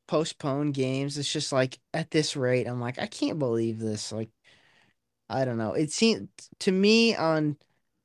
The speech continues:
on the Arsenal Twitter, uh, just with Arsenal fans, most of them really seem frustrated by the games being postponed.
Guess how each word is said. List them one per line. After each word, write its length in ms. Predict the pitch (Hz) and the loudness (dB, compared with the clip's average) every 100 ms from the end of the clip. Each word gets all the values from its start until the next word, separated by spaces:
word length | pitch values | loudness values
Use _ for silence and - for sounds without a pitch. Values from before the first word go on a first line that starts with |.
| - | -12
on 220 | 135 165 | -6 -2
the 120 | 151 147 | 2 4
Arsenal 440 | 151 - 160 143 | 2 0 -2 -2
Twitter, 560 | - 156 143 131 131 - _ _ _ _ _ - | 0 2 4 4 0 -2 _ _ _ _ _ -12
uh, 360 | 113 123 107 92 | -8 -6 -6 -6
just 240 | 143 - | -6 -4
with 100 | 143 | -2
Arsenal 320 | 131 139 147 123 | 0 0 -2 -4
fans, 480 | - 135 123 123 | 0 2 2 0
most 260 | 135 131 - | -2 -2 0
of 80 | 127 | 0
them 280 | 123 123 123 | 0 -2 0
really 240 | 127 123 | 0 0
seem 280 | - 127 120 | -2 -4 -4
frustrated 760 | - 120 - 117 117 117 113 - _ _ _ _ | -2 -2 -2 -4 -2 -2 -4 -10 _ _ _ _
by 300 | 131 127 123 - - _ - _ | -2 2 2 -2 -12 _ -20 _
the 100 | 131 123 | -2 0
games 360 | 123 120 117 | 0 0 -2
being 260 | - 123 117 | -4 -4 -2
postponed. 800 | 123 117 - - 113 110 110 | -2 -2 -4 -6 -6 -4 -6